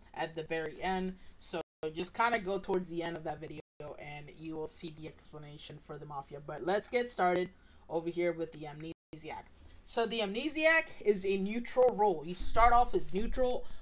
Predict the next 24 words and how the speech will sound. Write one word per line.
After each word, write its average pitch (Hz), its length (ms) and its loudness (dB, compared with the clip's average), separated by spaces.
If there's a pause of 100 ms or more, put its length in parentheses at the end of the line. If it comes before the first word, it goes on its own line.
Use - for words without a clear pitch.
(180)
but 240 180 4
you 220 140 -4
can 202 140 0
actually 233 400 0
go 190 320 6 (200)
and 165 160 -8
be 202 220 -6 (100)
anybody 185 720 0
else. - 340 -6 (400)
You 196 120 -8
can 214 100 2
actually 196 420 2
become 160 420 0
a 147 80 -10 (100)
neutral 254 420 0 (220)
person 254 280 -2
as 208 140 -6
well. 202 280 4
So, 170 160 -6
like, 160 180 -6
if 151 100 -10
the 160 80 -12 (100)
Juggernaut 220 500 2
dies, 214 380 6